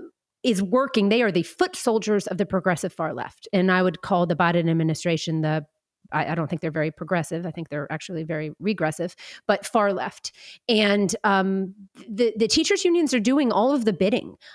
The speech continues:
uh, for, um, the, the, to move us forward. So the money, you know, comes from you, the taxpayer, right? From our property taxes.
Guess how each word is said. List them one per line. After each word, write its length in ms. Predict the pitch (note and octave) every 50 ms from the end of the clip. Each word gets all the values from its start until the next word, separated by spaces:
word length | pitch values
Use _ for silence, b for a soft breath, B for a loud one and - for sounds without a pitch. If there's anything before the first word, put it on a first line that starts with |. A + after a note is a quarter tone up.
| B B
uh, 280 | - F#3+ F3+ F3+ F3+ -
for, 640 | - - - B3 A#3 A#3+ A3+ G#3+ G#3 G3 F#3+ - - - -
um, 460 | F#3+ F#3 F3+ F3+ F3 F3 F3 E3 B2 F#3 D#3+
the, 240 | G3+ F#3+ D#3 C#3 F3
the, 440 | F3+ F#3 F3+ F3+ F3 - - E3+ E3 -
to 100 | - G#3+
move 300 | G3 G3+ A3+ C4 C#4 G#3+
us 160 | G3 F3 -
forward. 400 | - - A3+ A#3 A3 F#3+ F3+ F#3
So 500 | - - A#3 G#3+ G#3+ G3 G#3 G#3 A#3 A3 - A#3+ - -
the 220 | G#3+ G3 F#3+ G#3+
money, 580 | G#3 G#3+ G#3+ B3 D#4 F4 D4+ G#3 G3 G3+ G#3 B B B B B B _
you 120 | C4 A#3+ A3
know, 80 | B3
comes 420 | - - - C4 B3+ C4+ C4+ - - -
from 280 | - B3 A3 A#3+ A#3+
you, 420 | A3+ G#3+ G3+ F3+ F3+ A#3 D4+ F4+ - -
the 60 | G3+
taxpayer, 680 | - A3 F#3+ F3 - - - - - F3 E3+ F3 F3+ F3+
right? 240 | F3+ E3 A#3 A#3+
From 140 | - G#3 G3+
our 80 | G#3 G#3
property 460 | G#3 - F3 D#3+ - - E3 E3+ E3
taxes. 560 | - - D#3+ D3+ D#3+ - - A#3 C#4 C4 -